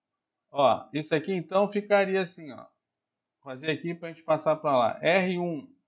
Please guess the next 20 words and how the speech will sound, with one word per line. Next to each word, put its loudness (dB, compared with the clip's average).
ao 2
cubo -2
mais 0
R 0
dois 2
ao 4
cubo, 2
isso -2
é 4
R 0
um -4
mais 0
R 2
dois 2
vezes 0
R 4
um -10
ao 0
quadrado 4
mais, -2